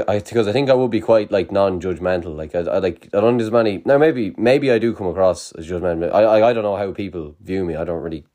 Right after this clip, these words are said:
I don't really know. But, um, maybe, I, I would like to think that I come across as, like, very, like, unthre-, like, non-threatening and, like, you know, easygoing. So, like, i-, obviously that's what you want in the therapist. Like, you don't need a,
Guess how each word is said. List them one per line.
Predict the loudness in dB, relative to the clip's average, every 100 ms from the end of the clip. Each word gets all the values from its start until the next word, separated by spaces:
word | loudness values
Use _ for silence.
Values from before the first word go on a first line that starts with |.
| _ _ _ _ -8
I |
don't | -4 -4
really | -4
know. | -8 -8 _ _ _ _ _
But, | 0
um, | 2 2 0 -4 -8 -14 _ _ _ _ _ _ _ -4
maybe, | -2 0 -4 -4 -8 -14 _ 0
I, | 4
I | 4
would | 2
like | 0 0
to |
think | 0 -2 0
that |
I | -2
come | -2
across | -4 2 2 2
as, | -4
like, | -6 -4
very, | -2 -2
like, | -2 -4 -8 _ _ _ _ -6
unthre-, | -6 -6 -2 -2 -2
like, | 0
non-threatening | 2 2 2 2 2 -2 -6 -6
and, | -4
like, | -4 -4 -4
you |
know, | -2 -2 -6 _ _ _ _ _ _ _
easygoing. | -8 -6 -2 -2 -2 -4
So, | 0 4
like, | 4 4
i-, | 2 4
obviously | 2 2
that's | 0 2
what | -2 0
you |
want | 2 2
in |
the | 0
therapist. | -2 -2
Like, | -8
you | 0
don't | 2 2
need | 0 0
a, | -2